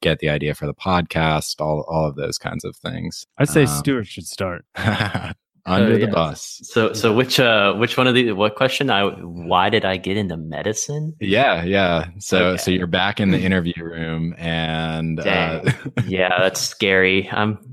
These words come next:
Speaker 3: I'm real happy that's over, you know? Uh, so I, I guess I was alre-, always, like, the smart kid in high school and before that, and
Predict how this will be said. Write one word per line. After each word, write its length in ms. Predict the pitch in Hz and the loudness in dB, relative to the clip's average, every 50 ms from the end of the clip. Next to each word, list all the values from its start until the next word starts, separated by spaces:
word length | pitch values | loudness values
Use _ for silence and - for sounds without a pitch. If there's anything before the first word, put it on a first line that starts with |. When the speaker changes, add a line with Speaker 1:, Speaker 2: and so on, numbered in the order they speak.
| 117 - | -16 -8
Speaker 3:
I'm 200 | - 120 147 131 | -4 -2 0 2
real 180 | 107 110 107 95 | 4 4 4 4
happy 300 | 92 95 92 92 - 90 | 4 2 -2 -2 -2 -4
that's 240 | 85 85 82 - - | -4 -4 -4 -4 -6
over, 480 | 87 85 85 82 85 87 85 95 104 - | -6 -6 -6 -8 -8 -8 -8 -10 -10 -10
you 140 | 101 98 | -8 -8
know? 220 | 95 95 95 98 95 95 - - | -6 -4 -6 -6 -6 -8 -10 -12
Uh, 400 | 101 95 92 90 85 85 85 85 _ _ _ _ _ _ _ _ _ _ _ _ _ _ _ _ | -8 -6 -6 -6 -6 -8 -10 -12 _ _ _ _ _ _ _ _ _ _ _ _ _ _ _ _
so 380 | - - - 110 104 104 101 101 | -8 0 4 4 6 6 6 4
I, 440 | - 98 104 104 107 - - 90 104 | 4 4 4 4 2 2 2 0 -2
I 40 | 107 | 0
guess 360 | 104 117 120 120 - - - | 2 2 2 2 0 -4 -2
I 400 | - 98 98 95 95 92 90 90 90 | 0 0 2 2 2 0 -2 -6 -10
was 360 | - 92 90 87 85 - - - | -12 -10 -8 -8 -8 -8 -8 -6
alre-, 380 | 92 90 90 87 87 87 92 - | -4 -4 -4 -4 -6 -8 -10 -4
always, 380 | - 98 92 92 92 90 87 - | 0 0 2 2 2 0 -2 -2
like, 180 | 92 95 92 - | -4 -4 -4 -6
the 80 | 90 | -8
smart 400 | 87 - - 95 90 95 - - | -8 -6 -2 0 0 0 -2 0
kid 360 | - 117 117 117 113 117 117 117 - _ _ - | 2 4 6 6 6 4 0 -4 -12 _ _ -8
in 100 | 107 113 | -6 -2
high 180 | 120 117 117 | 0 0 0
school 580 | 117 - - - 120 120 120 120 120 120 120 _ _ _ _ _ - | -2 -4 0 2 4 4 4 4 2 0 -2 _ _ _ _ _ -6
and 220 | 95 90 90 87 | -2 -2 -2 -2
before 320 | 85 82 - 101 101 101 101 | -4 -4 0 2 2 2 4
that, 460 | 101 104 104 101 101 101 98 - - 98 | 4 4 4 4 4 2 2 -2 -4 -4
and 520 | 90 92 90 87 87 87 87 85 87 - | -2 -2 0 0 -2 -4 -4 -6 -8 -12